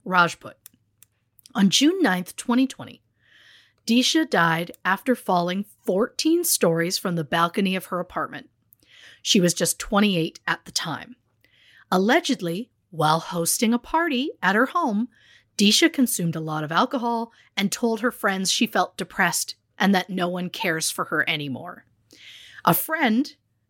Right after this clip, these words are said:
no, this person isn't a friend, I'm gonna say it, someone who said they were her friend, uh, who was at the party, told her she was being a party pooper. So Disha locked herself in her bedroom. When she didn't respond to repeated knocks on the door, a few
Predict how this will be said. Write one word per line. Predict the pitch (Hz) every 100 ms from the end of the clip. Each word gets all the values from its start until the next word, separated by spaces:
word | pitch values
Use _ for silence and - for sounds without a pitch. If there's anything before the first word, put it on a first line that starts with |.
| -
no, | 170 156 139 - _ _ -
this | 175
person | - 175 190
isn't | 165 160
a | 160
friend, | 196 156 160 -
I'm | 185
gonna | 175 165
say | 156 175
it, | 151 - _
someone | - 302 294 254
who | 226
said | - 370 381
they | 269
were | 202 180
her | 180
friend, | - 370 285 202 - _ _ _ _ _
uh, | - 180 175 180
who | 196
was | 208 185
at | 214
the | -
party, | - 226 202 220 - -
told | - 339
her | 311 294
she | - -
was | 294 254
being | 269 233
a | 185
party | - 202 175
pooper. | 165 156 - 80 - _ _ _ _ _ _ _ _ _ _ -
So | -
Disha | 233 247 214 208
locked | 190 190 -
herself | 208 180 190 165 -
in | - 170
her | 160
bedroom. | 160 151 - - - - _ _ _ - - -
When | 180
she | 180 -
didn't | 185 202 214
respond | 202 - 196 208
to | -
repeated | 165 - 185 165 160
knocks | 185 294 -
on | 226
the | 196
door, | 185 180 185 196
a | 185
few | - 262 247